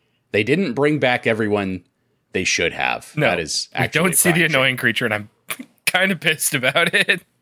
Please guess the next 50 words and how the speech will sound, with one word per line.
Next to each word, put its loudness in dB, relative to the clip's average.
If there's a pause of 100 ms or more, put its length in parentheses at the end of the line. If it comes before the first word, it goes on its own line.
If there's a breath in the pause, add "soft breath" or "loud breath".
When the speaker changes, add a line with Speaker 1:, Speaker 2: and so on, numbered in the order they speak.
(420)
Speaker 1:
If 0
Rothy 2
is 2
able 2
to -6
still 2
be -2
alive 0
after -4
all 0
of -10
these -6
years, -4
then -4
the -2
annoying 2
creature, -2
I -2
mean, -4
I'm 2
not 0
sure 2
the -4
lifespan 0
of -6 (100)
whatever 0
kind -2
of -8
creature -4
that 0
is, 0
but -2 (160)
it's -8
gotta 2
be 4
at 0
least 0
as 0
much 0
as -4
a 2
fucking 0
dog. 0 (180)
Speaker 2:
Yeah, 0 (100)
and 2
I 0
mean, 0
the 0
annoying 2
creature 2